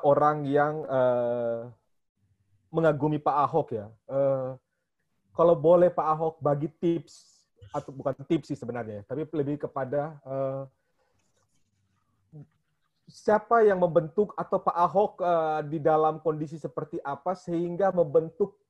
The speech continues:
karakter kepribadian Pak Ahok sebagai seorang Kristen ya, seperti ini Pak Ahok.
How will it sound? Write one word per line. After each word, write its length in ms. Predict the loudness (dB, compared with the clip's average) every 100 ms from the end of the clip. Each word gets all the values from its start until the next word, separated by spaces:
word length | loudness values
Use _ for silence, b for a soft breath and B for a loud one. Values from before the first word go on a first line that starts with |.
| _ -4
karakter 560 | -2 -2 -4 0 0
kepribadian 960 | 0 -8 -8 -4 -2 -2 0 2 2 0 -6 -8 -8 -8 -12 -8
Pak 160 | -8
Ahok 400 | -2 -2 0 -2
sebagai 320 | -2 -6 -4
seorang 320 | -2 0 0 -2
Kristen 480 | -10 -2 -2 -2
ya, 40 | -12 _ _ _
seperti 400 | -4 -2 -4 -2
ini 160 | -2
Pak 140 | -2 -6
Ahok. 200 | -8